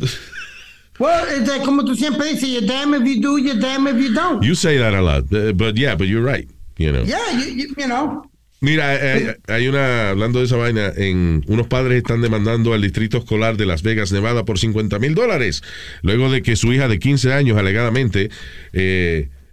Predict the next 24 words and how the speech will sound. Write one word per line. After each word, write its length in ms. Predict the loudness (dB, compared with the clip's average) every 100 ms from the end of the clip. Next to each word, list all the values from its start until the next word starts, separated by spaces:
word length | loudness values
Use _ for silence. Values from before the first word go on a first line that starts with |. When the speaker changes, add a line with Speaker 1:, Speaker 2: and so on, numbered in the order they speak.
| -20 -18 -12
Speaker 1:
eh, 260 | -10 -6
la 140 | -4 -2
hicieron 500 | 0 0 0 -2 -2
leer, 640 | -2 0 0 0 0 -2 -4 -6 -6 -6 -6 -8 -18 -18 -20 -20 -20 -20 -20 -20 -16 -6
eh, 400 | -2 0 -2 -2
una, 640 | 0 0 2 2 2 0 -4 -8 -6 -2
una 260 | 0 2 0
lectura 360 | 0 0 -2
pornográfica 1120 | 0 0 2 0 0 2 0 0 0 0 -2 -4 -16 -20 -20 -20 -20 -20 -16 -4
que 120 | 0
hablaba 440 | 2 2 2 0 2
de 200 | 2 2
penes 440 | 0 0 0 -2
y 120 | 0
de 220 | 2 2
lesbianismo. 760 | 2 2 2 0 0 0 -2 -4 -12 -12
Eh, 600 | -2 0 2 2 2 0 -2 -8 -20 _ _ _ _ -2
y 100 | 2
dice 280 | 2 2 0
que 100 | 0
era 120 | 2
demasiado 520 | 2 0 0 0 0
explícito 720 | -2 -4 -2 0 0 -2 -2
siquiera 520 | -2 0 0 0 -2